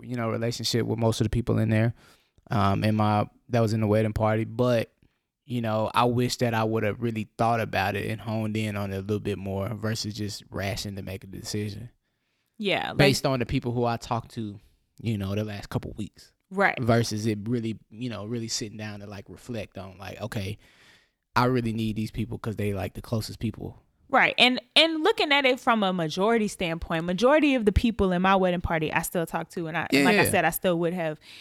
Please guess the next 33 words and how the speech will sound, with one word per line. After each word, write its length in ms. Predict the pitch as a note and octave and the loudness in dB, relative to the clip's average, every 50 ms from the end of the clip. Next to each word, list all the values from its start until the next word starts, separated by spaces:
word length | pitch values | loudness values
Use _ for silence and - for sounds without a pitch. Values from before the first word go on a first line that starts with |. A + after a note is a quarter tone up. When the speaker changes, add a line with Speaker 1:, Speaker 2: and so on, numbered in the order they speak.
| - - - | -20 -12 -8
Speaker 2:
included. 680 | - F3 F3 - - G#3+ G#3 G3 F3+ E3 D3+ - D#3 | -6 -6 -4 0 0 2 2 2 2 0 0 -2 0
But 380 | - G3 F#3+ F3+ F3 E3 D3+ - - _ _ _ _ _ _ _ _ _ _ _ - | 2 2 4 4 2 0 -2 -4 -10 _ _ _ _ _ _ _ _ _ _ _ 4
just 220 | - C4+ G4+ - | 6 6 6 6
because 320 | - F4+ - F4 D4+ D4 - | 4 4 6 6 6 6 6
someone 320 | C#4+ B3+ B3 B3 A#3 A3 | 4 4 4 4 4 4
is 80 | A3 - | 4 4
super 240 | - - F3 G#3 F#3+ | 2 2 2 2 2
close 280 | - - G#3+ A3+ A#3+ - | 4 4 4 4 4 2
to 100 | - A3 | 2 2
you, 140 | F#3+ F#3+ F#3+ | 2 2 4
you 180 | F3+ G3 G#3+ | 4 2 4
don't 240 | F#3 G3+ G3+ A3 A#3+ | 6 6 6 6 4
have 260 | A3 A3 G3+ G#3+ G3+ - | 4 4 2 2 2 2
to 140 | - - | 0 2
ask 300 | - E3 E3+ F3+ - - | 4 2 2 2 -2 -4
them 160 | - F3+ E3+ E3+ | -4 -4 -4 -4
to 140 | - - | -4 -4
be 420 | E3 D#3 E3 D#3 D#2 D2+ - - - _ _ _ - | -4 -2 -4 -4 -6 -8 -12 -14 -18 _ _ _ -4
in 120 | F3+ F3 | -2 -2
your 140 | E3 D#3 D#3 | 0 0 2
wedding. 420 | D#3+ D3 E3 A2 - - G3+ F#3+ F3+ - | 2 4 2 2 0 -2 -8 -4 2 2
That's 200 | G3+ A3 A3+ - | 4 4 4 4
number 220 | G#3+ G3 F#3 E3+ | 2 2 2 2
one. 380 | D#3+ E3 D#3+ D#3 - C#2+ F#3+ F#3 | 0 0 0 -2 -2 -2 -4 -4
Speaker 1:
Yeah. 240 | - - G2+ F#2 A2 - | -4 -4 -4 -4 -2 -4
Speaker 2:
Because, 320 | G3 - - A3 - E3+ | -2 2 4 4 4 4
th-, 160 | - - - - _ _ _ | 2 -4 -8 -10 _ _ _
like 240 | - - D#3+ E3 D#3 | -6 -4 -2 0 2
I 80 | D#3+ F3+ | 2 2
said, 320 | - - C#4 A3 E3 - - | 4 4 6 6 4 4 2
it's 180 | - F3+ - - | 0 0 2 0
a 60 | F3 | -2
commitment. 640 | - - - F3+ F3 F#3 G#3+ G3 C#3 - - - | -2 -4 -6 -4 0 0 0 0 0 -4 -8 -10